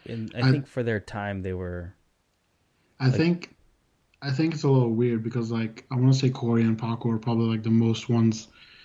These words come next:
Speaker 2: like, focused on, like, drifting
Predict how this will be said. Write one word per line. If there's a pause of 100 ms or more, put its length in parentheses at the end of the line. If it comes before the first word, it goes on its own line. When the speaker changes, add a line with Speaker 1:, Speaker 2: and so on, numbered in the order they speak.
(340)
Speaker 2:
like, (960)
focused
on,
like, (560)
drifting